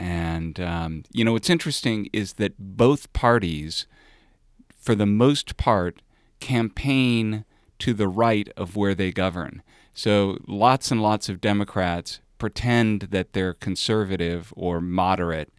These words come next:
um, and then when they get to Washington, they vote hard left. Um, and lots of Republicans, uh, make out that they're solid conservatives, and they be, turn out to be squishes once they get to Washington.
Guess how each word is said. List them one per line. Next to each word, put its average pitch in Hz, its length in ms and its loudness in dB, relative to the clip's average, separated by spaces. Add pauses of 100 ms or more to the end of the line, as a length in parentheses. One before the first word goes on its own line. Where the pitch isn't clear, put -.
(360)
um, 85 460 -4
and 92 180 -4
then 92 260 0
when 90 100 0
they 90 100 0
get 90 160 -4
to 95 60 -10
Washington, 90 560 -2
they 87 120 -4
vote 85 280 -4
hard 85 320 -6
left. 82 440 -6 (480)
Um, 85 560 -6
and 87 800 -4 (260)
lots 104 380 -2
of 101 140 -8
Republicans, 92 960 -2 (400)
uh, 90 200 -4
make 92 300 -2
out 95 220 -2
that - 160 -10
they're 90 140 -2
solid 101 500 0
conservatives, 87 760 -4
and 90 160 -4
they 95 200 -4 (260)
be, 98 300 -4 (260)
turn 101 180 -2
out 104 140 -2
to 110 60 -14
be 107 100 -4
squishes 127 560 -4
once 90 220 -6
they 95 100 -6
get 95 180 -6
to 107 60 -6
Washington. 107 540 -4